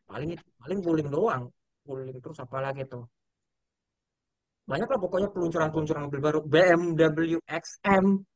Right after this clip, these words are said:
Ah, tapi sumpah jelek tapi depan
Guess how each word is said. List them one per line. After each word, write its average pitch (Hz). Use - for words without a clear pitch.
Ah, 160
tapi 123
sumpah 143
jelek 135
tapi 151
depan 143